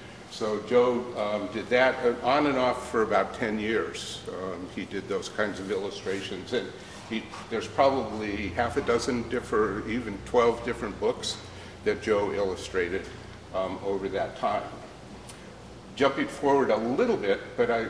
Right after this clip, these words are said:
this is a nice comparison to the Bologna that I sh-, showed you. Uh, he also did a, a cartoon series for the Boston Herald, uh, called Animaldom. And this was a few years later, but this is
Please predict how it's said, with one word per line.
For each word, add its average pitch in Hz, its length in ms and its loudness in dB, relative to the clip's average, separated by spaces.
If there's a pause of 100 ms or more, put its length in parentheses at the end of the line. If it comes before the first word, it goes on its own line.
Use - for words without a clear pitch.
this 131 200 -2
is 123 160 -4
a 131 60 2
nice 120 260 2
comparison 117 760 2
to 98 120 -6
the 107 140 -4
Bologna 117 500 4
that 95 180 2
I 95 120 0
sh-, - 180 -8 (100)
showed 104 300 -4
you. 107 180 -8 (440)
Uh, 117 220 6 (100)
he 127 140 4
also 170 360 8
did 127 240 2
a, 110 460 0
a 95 40 0 (120)
cartoon 196 480 0
series 95 460 0
for - 140 0
the 95 120 -2
Boston 92 560 0
Herald, 87 400 2 (580)
uh, 101 200 2
called 110 400 4
Animaldom. 113 680 4 (960)
And 113 280 2
this 156 220 0
was 143 140 -2
a 127 60 -2
few 165 240 -4
years 175 400 2
later, 113 400 4 (180)
but 123 160 4 (420)
this 143 200 -2
is 147 160 -4